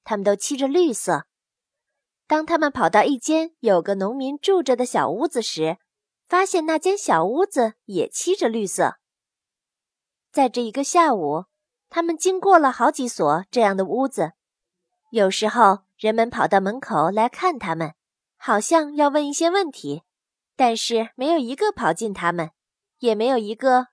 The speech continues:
对他们说话，因为那只大狮子叫他们十分害怕。这里的人们都穿着一种可爱的翠绿色的衣裳，还戴着像芒奇金人那样的尖顶帽子。“这一定是奥兹国了。”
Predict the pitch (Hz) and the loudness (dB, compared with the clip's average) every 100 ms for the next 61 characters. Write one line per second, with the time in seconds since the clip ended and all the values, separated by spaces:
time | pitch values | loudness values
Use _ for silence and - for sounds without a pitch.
0 | _ 302 240 226 285 285 - 359 349 349 | _ 0 0 0 -6 -6 -2 -2 0 -4
1 | 233 _ _ _ _ _ _ _ _ - | -4 _ _ _ _ _ _ _ _ -6
2 | 247 247 262 214 196 262 262 233 - 349 | -2 -2 0 0 0 0 0 0 -2 -4
3 | - 208 196 _ 285 214 226 269 254 - | 0 -2 -2 _ 0 0 0 -6 -6 -6
4 | 254 339 339 339 247 320 220 - _ _ | -4 -4 -2 -4 -4 -6 -6 -10 _ _
5 | _ _ _ _ _ 392 381 226 208 208 | _ _ _ _ _ 0 2 0 0 2
6 | 202 214 208 226 240 226 254 240 226 233 | 2 2 -2 -2 -2 -2 0 0 0 -2
7 | 202 180 175 196 - 180 - 208 202 - | 0 0 0 -4 -6 -2 0 0 -2 -4
8 | 277 247 277 - 233 214 277 285 175 156 | -4 -2 -2 -2 -2 -2 -4 -4 -4 -6
9 | _ _ _ _ _ _ - 214 208 240 | _ _ _ _ _ _ -4 0 4 4
10 | 220 220 247 220 220 277 285 330 359 320 | 4 0 -2 -2 -4 -4 -8 -2 -2 -2
11 | 220 214 220 208 208 311 330 294 151 254 | 0 0 2 -2 -4 -4 -4 -4 -2 0
12 | 285 - 151 _ _ _ _ _ _ _ | -2 -4 -10 _ _ _ _ _ _ _
13 | _ _ _ _ - 392 339 330 359 349 | _ _ _ _ -2 0 2 2 0 0
14 | 339 330 339 - 370 285 220 233 214 | 2 4 2 0 0 4 6 6 2